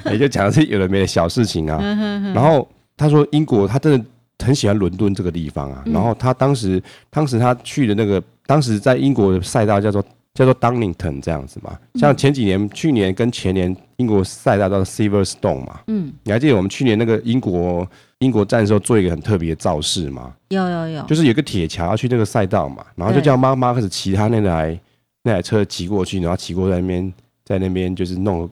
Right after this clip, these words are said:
Speaker 2: 乌烟瘴气的这样，就是
Speaker 1: 嗯。
Speaker 2: 有没有把，把前轮锁死，然后就绕一圈，然后就是后轮一直磨，就是整个都是烟这样子嘛。
Speaker 1: 嗯，嗯，嗯。
Speaker 2: 可是以前在英国比赛都在 Donington 这，这，这个赛道，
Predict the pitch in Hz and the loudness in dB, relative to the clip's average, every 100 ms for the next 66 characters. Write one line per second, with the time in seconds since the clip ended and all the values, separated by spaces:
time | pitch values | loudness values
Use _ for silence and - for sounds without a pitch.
0 | - 95 90 90 85 76 92 76 76 76 | -4 -2 -2 -2 -4 -6 -8 -8 -6 -8
1 | 73 85 202 170 - 90 80 82 80 - | -8 -6 -6 -8 -8 -6 -6 -6 -8 -10
2 | - 87 - 98 95 - 92 104 76 78 | -8 -6 -4 -2 -2 -2 -2 -2 -6 -8
3 | 87 95 98 87 87 80 82 87 92 98 | -6 -4 -4 -4 -4 -4 -4 -6 -4 -4
4 | - - _ - 110 101 107 101 78 85 | -6 -14 _ 2 2 2 0 -2 -2 0
5 | 101 92 - 76 73 87 90 87 78 76 | 0 0 -4 -8 -8 -10 -10 -8 -8 -6
6 | 80 71 69 - 190 185 180 180 - 127 | -6 -6 -8 -8 -6 -8 -8 -6 0 2
7 | 147 90 - 80 87 - _ _ - 139 | 2 0 -4 -4 -6 -10 _ _ -2 0
8 | 135 117 92 - 101 107 101 - 101 98 | 2 0 0 -2 0 0 0 0 0 0
9 | 85 73 - 90 _ _ - 90 85 107 | -2 -8 -10 -16 _ _ -4 -4 -4 -6
10 | 85 78 - 82 - 73 - | -6 -4 -4 -2 -2 -6 -8